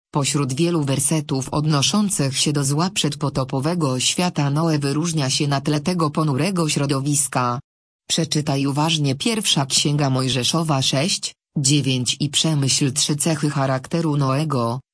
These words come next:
które są uwypuklone w tym wersecie. Najlepiej, jak tylko potrafisz,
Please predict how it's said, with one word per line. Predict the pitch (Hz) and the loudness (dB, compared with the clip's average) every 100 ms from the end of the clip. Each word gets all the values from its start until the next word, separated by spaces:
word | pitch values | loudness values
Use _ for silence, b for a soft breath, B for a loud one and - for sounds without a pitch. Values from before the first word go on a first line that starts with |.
| _ | _
które | - - 127 143 | -4 -2 0 0
są | - 147 135 | 2 0 0
uwypuklone | 139 135 135 139 143 143 139 127 | -2 -2 -2 -4 -2 0 0 -2
w | |
tym | - 135 | -2 -2
wersecie. | 131 127 - 151 147 139 123 123 - _ _ _ - | -2 -2 0 0 0 0 0 -2 -8 _ _ _ 0
Najlepiej, | 165 143 151 214 - 131 120 139 - _ | 2 2 0 0 0 0 0 -4 -10 _
jak | 160 143 135 | 0 0 0
tylko | - 151 151 147 | 0 0 0 -2
potrafisz, | 151 143 190 208 175 160 - | -2 -2 0 0 0 0 -2